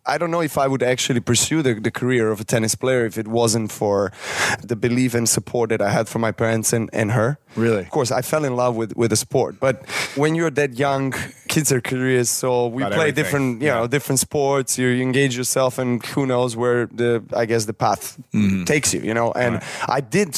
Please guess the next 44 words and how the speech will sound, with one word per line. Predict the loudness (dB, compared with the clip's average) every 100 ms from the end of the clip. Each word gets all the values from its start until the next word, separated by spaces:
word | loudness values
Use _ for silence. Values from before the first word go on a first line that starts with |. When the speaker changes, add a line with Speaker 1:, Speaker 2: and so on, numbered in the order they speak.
| -4 -6 -18 -20 _
Speaker 1:
play | -2 2
other | 2 0
sports | 0 -2 0
as | -2 0
well. | 2 2
I | 0
mean, | 0
I, | 0 0
I | 0
did | 0
skiing | -2 0 2 2
because | -2 0 0 0
it | 0
was | 0 0 -2
mountain. | -2 0 0 0 0
My, | 0
my | 0 -2
father | 0 0 2
was | -2
a | -4
professional | -4 0 0 0
skier, | 0 2 2
my | 2 -2
aunt, | 0 0 0 -4 -6 -2 -2 -2 -2
my | 0
uncle, | 2 0 0 0
they | 0
were | 0 0
all | 0
com-, | -2 -4 -4 -4
competitors, | -2 2 2 2 2 2 0
and | 0 0 -2 -12 -20 -20 -4
they |
were | 0
all | 0
competing | 0 -2 0 0 0
on | 0
a, | 0
on | 0
a | 0
high | 0 0
level, | 2 0 2 0
in | 0
a | -2